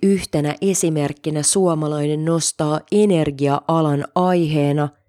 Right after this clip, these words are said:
jossa tehty tutkimus ja innovaatiot tulevat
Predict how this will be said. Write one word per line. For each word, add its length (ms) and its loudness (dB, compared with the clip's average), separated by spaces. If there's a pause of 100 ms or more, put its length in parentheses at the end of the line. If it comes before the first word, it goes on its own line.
(320)
jossa 240 0
tehty 440 0 (140)
tutkimus 760 -2 (240)
ja 140 0
innovaatiot 1040 0 (260)
tulevat 480 0